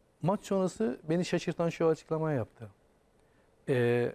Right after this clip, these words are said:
ikinci yarı oyuna giren Amrabat arka, gayet toparladı, gayet iyi top oynadı filan bir şeyler. Amrabat'ı savunuyor. Ya hoca, Amrabat benim gördüğüm yani üç dört tane uzun top attı. İkisi isabetli, ikisi isabetsiz filan. İşte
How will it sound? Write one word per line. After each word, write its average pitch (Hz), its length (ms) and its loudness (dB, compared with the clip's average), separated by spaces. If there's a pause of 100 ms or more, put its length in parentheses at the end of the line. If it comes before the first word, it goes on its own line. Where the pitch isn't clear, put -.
(160)
ikinci 175 420 0
yarı 180 180 6
oyuna 165 320 4
giren 151 320 4
Amrabat 160 540 2
arka, 151 320 2
gayet 151 480 2
toparladı, 147 540 2
gayet 147 380 2
iyi 135 100 -4
top 131 220 -2
oynadı 110 340 -2
filan 135 340 -2
bir 135 40 -6
şeyler. 120 240 -2
Amrabat'ı 139 540 -2
savunuyor. 101 360 -8 (460)
Ya 127 180 2
hoca, 139 320 0 (540)
Amrabat 151 480 2
benim 151 220 0
gördüğüm 147 400 2
yani 135 160 0
üç - 180 -6
dört 156 180 0
tane 143 200 0
uzun 147 300 -4
top 143 240 -2
attı. - 220 -2
İkisi 135 360 -6
isabetli, 117 500 -2
ikisi 123 340 -6
isabetsiz 117 720 -2 (300)
filan. 156 460 -2
İşte 160 280 -2